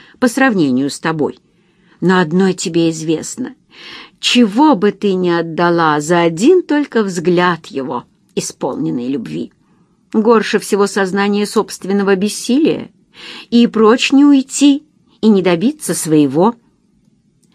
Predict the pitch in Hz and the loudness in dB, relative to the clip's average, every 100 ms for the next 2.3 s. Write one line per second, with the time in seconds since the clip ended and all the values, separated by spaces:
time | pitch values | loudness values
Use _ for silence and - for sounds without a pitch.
0 | _ - - - - _ 233 269 - 320 | _ -20 -20 -20 -20 _ 0 0 0 2
1 | 302 240 247 240 240 233 233 - - - | 2 2 2 4 6 6 2 -2 -8 0
2 | 311 190 | 0 0